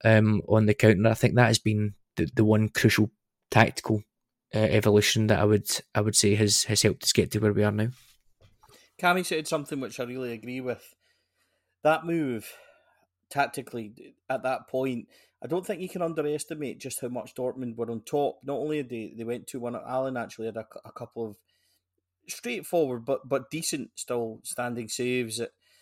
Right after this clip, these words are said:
Speaker 2: that kept it at, at two one, and at that point it was very much Dortmund in the ascendancy. That, that move tactically, um, to, to kinda shut them down changed the game massively. Rangers, you know, not only did equalise,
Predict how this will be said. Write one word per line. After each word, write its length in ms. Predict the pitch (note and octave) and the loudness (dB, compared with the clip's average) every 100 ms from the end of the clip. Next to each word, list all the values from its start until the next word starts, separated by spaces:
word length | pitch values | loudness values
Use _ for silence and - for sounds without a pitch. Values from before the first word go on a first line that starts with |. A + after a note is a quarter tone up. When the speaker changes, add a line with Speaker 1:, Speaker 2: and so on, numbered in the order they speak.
| _ _ _ - | _ _ _ -20
Speaker 2:
that 160 | - | -14
kept 300 | - D3 C3 | -2 -2 0
it 80 | C3+ | -4
at, 180 | A#2+ G2+ | -6 -8
at 200 | B2+ A#2+ | -10 -6
two 160 | C3+ B2+ | -6 -2
one, 240 | B2 C3+ | 0 0
and 140 | B2 | -2
at 80 | G#2+ | -6
that 240 | C3 D#3 - | -10 -14 -6
point 220 | D3+ A#2 | -6 -6
it 60 | |
was 120 | A2+ G2+ | -12 -10
very 240 | C3 C3+ | -8 -6
much 240 | C3 A#2 | -8 -8
Dortmund 420 | - A#2+ B2+ A#2+ A#2 | -4 -4 -4 -8 -8
in 120 | A2+ | -6
the 100 | A2 | -6
ascendancy. 680 | A2 A#2+ B2+ C#3 C3+ B2 | -6 -6 -6 -8 -6 -6
That, 220 | A#2+ C3+ - C3+ | -4 -6 -6 -8
that 240 | D3 - | -8 -8
move 600 | D3 D3+ D3 A#2+ G2+ - _ _ _ _ | -4 -2 0 -2 -6 -14 _ _ _ _
tactically, 720 | - C3+ A2+ B2+ - B2 A2 G#2+ | -8 -8 -8 -12 -6 -6 -6 -6
um, 420 | A2+ A2+ A2 G2+ | -4 -4 -4 -10
to, 160 | - B2+ - | -14 -16 -16
to 80 | - | -20
kinda 240 | - A2+ A2 | -12 -10 -8
shut 240 | B2+ - | -10 -8
them 220 | A#2 A2+ | -8 -8
down 400 | A2 A2+ A#2+ G#2 - _ _ _ _ _ _ _ - | -6 -6 -6 -10 -14 _ _ _ _ _ _ _ -10
changed 380 | - F3 G#3+ E3+ | -2 -2 -2 -6
the 60 | |
game 320 | C3+ A2+ G#2+ | -6 -6 -6
massively. 560 | A#2 C#3+ - F3+ D#3 A#2+ | -10 -10 -8 -6 -6 -6
Rangers, 400 | C3 E3 F3 B2 | -6 -8 -8 -10
you 160 | A#2 A#2+ | -10 -8
know, 340 | A2+ - A#2 B2+ | -8 -10 -12 -6
not 100 | C#3 | -4
only 200 | C3+ B2 | -4 -4
did 200 | A#2 A#2 | -6 -10
equalise, 460 | B2 B2+ A2 G#2+ | -8 -4 -4 -6